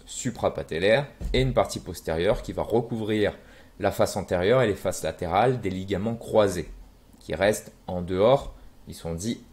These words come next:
extrasynoviaux. Alors, un petit rappel anatomique sur ce qu'est une bourse séreuse. C'est une cavité fermée qui est constituée de tissu conjonctif et qui va contenir du liquide synovial,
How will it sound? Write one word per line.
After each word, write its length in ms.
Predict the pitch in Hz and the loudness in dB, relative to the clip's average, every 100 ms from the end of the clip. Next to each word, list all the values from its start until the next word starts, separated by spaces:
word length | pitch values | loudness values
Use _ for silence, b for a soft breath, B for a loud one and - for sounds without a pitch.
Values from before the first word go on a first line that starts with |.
| - | -2
extrasynoviaux. 840 | 123 - - 113 - 101 87 - - _ B B B B - | 0 0 -2 -2 -2 -4 -6 -10 -20 _ B B B B -2
Alors, 160 | 87 | 2
un 100 | 92 | 2
petit 280 | 95 131 139 | 2 2 4
rappel 260 | 117 117 113 | 6 4 2
anatomique 600 | 101 98 104 131 139 - | 0 -2 -2 -2 -6 -12
sur 360 | - - 107 - | -16 -6 -6 -6
ce 100 | - - | -12 -4
qu'est 320 | 131 135 135 - - - | 0 0 -2 -14 -14 -6
une 200 | 123 113 | -4 -2
bourse 320 | 101 117 - | -2 -2 -2
séreuse. 500 | 104 107 87 76 - | 0 0 0 -2 -6
C'est 260 | - - 90 | -10 -10 -8
une 180 | 92 90 | -8 -8
cavité 440 | - 113 101 95 | 2 2 2 -2
fermée 520 | 92 107 98 110 151 B B B - | -2 0 2 2 -2 B B B -16
qui 80 | - | -12
est 40 | |
constituée 540 | - 151 - 117 - | -2 -2 -2 -8 -4
de 100 | 127 | -2
tissu 360 | 98 - 101 107 | -2 -6 -12 -12
conjonctif 680 | - 101 95 90 - 160 - | -8 -6 -4 -6 -8 -8 -8
et 100 | 110 | -10
qui 140 | - 104 | -4 0
va 100 | 95 | 0
contenir 720 | - 151 147 123 123 139 123 | 0 -2 0 -2 0 0 0
du 100 | 101 | -2
liquide 320 | 104 101 127 | -6 -8 -10
synovial, 500 | - 120 110 101 73 | -8 -2 -2 -2 -4